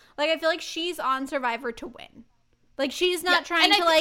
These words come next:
Speaker 1: like, tone her hair with blueberries. Like, she's, like, a chill girl. And I think she's a little annoyed with Nikki DeMar's, like, constant fighting, the, like, just the drama of it all, which starts
Speaker 2: Yeah.
Speaker 1: drama.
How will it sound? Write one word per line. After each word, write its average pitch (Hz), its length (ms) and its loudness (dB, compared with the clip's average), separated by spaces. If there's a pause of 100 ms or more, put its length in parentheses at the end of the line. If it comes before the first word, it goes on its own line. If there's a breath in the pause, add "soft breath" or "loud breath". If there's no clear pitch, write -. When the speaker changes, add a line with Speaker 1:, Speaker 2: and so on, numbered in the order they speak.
(120)
Speaker 1:
like, - 100 -12
tone 285 320 -4
her 294 140 -4
hair 269 220 -4
with 269 200 -4
blueberries. 233 1080 -8
Like, 240 160 -10
she's, 285 260 -10
like, 285 140 -6
a 269 80 -4
chill 226 420 -8
girl. 226 560 -8 (340 loud breath)
And 294 140 0
I 311 80 2
think 311 240 -6
she's 381 220 -4
a 392 40 -4
little 262 380 -2
annoyed 277 400 -2
with 240 160 -8
Nikki 233 260 -8
DeMar's, 233 440 -4
like, - 160 -12
constant 240 580 -8
fighting, 240 800 -2 (420 soft breath)
the, 254 120 -6
like, 220 420 -4
just - 200 -14
the 320 80 -6
drama 294 300 -2 (160)
of 233 100 -4
it 233 80 -10
all, - 300 -14 (140)
which 285 280 -4
starts - 440 -2
Speaker 2:
Yeah. - 40 -20
Speaker 1:
drama. 320 440 -2